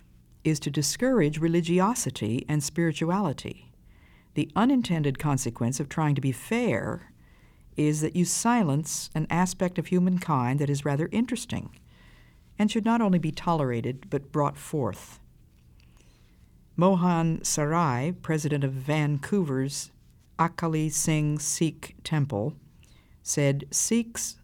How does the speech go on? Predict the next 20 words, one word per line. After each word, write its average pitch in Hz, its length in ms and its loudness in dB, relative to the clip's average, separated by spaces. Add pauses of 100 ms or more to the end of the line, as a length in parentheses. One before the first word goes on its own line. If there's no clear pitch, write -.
(320)
are 147 100 2
not 165 200 2
offended 202 640 0 (600)
when 151 200 -2
public 175 340 0
schools 143 420 0
celebrate 143 500 0
Christmas. - 640 -6 (560)
Sikhs - 640 0 (320)
respect 147 580 -4 (140)
all 156 200 2
faiths." - 640 -8 (1400)
Don 165 400 2
Lee, 160 380 2
head 147 240 0
of 131 60 0
the 131 80 -4
Chinese 160 600 2
Canadian 147 600 2
Lee 147 540 2